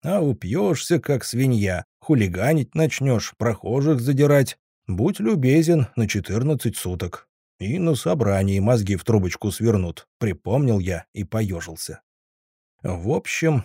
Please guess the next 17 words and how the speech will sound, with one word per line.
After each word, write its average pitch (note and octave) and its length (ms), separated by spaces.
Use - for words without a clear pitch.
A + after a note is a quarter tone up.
с - 280
сексом D3+ 460
также. F2+ 540
Дело A2+ 480
личное, G2 580
пока G#2 320
обществу G2+ 600
не G#2+ 120
вредит. A2+ 480
И, A3+ 200
соответственно, D3 880
у A#2 60
меня C3 260
перед G2+ 240
Светкой E3+ 580
никаких E3 640
обязательств. D3 800